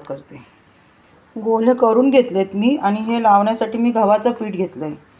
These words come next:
आता मी पराठे लाटते. तव्याला मी थोडंसं तूप लावून घेतलंय, आता मी टाकते पराठे. मंद आच ठेवलाय मी,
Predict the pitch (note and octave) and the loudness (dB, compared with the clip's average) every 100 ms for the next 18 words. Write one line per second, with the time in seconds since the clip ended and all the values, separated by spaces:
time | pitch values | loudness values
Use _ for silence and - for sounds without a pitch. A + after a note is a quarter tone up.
0 | - _ - F3+ G3+ G3+ A3 B3+ C4+ - | -20 _ -16 -8 -6 -4 -4 -6 -8 -20
1 | - F#3 F#3+ G3 G#3 F#3+ F#3+ - D3+ D3 | -4 0 0 -2 -2 -2 -4 -8 -14 -14
2 | - _ _ - - - - _ - _ | -20 _ _ -20 -20 -20 -20 _ -20 _
3 | - G#3 G3+ G#3 A3 A3+ A3+ G#3+ A3 A#3 | -4 0 2 2 2 0 -2 0 0 -4
4 | A3+ A3 A3+ G#3 G3+ A#3+ B3 - F3+ A#3+ | -6 -8 0 0 2 2 0 2 0 0
5 | - - - _ - - D#3+ - F#3 F#3 | -2 -20 -20 _ -20 -14 -12 -8 -6 -4
6 | F3+ F3 D3+ G3 A#3+ - _ - - - | -6 -8 -8 -8 -8 -18 _ -20 -20 -20
7 | - - F3 D#3+ D#3 - D3 - - - | -16 -6 -4 -4 -8 -14 -20 -20 -20 -20
8 | - - - - - - - - - - | -20 -20 -20 -20 -20 -20 -20 -20 -20 -20
9 | - - - - - - D3 D3+ D3 - | -20 -20 -20 -20 -18 -16 -14 -16 -16 -18
10 | - - F3+ - - - - - - - | -20 -20 -20 -20 -20 -20 -20 -20 -20 -20
11 | - - - - - - - - - F3+ | -20 -20 -20 -20 -20 -20 -20 -20 -18 -10
12 | F3+ F#3 G3 F#3 F#3+ - F3+ E3 D#3+ D#3+ | -8 -6 -2 -2 -2 -4 -4 -4 -6 -6
13 | G3 | -8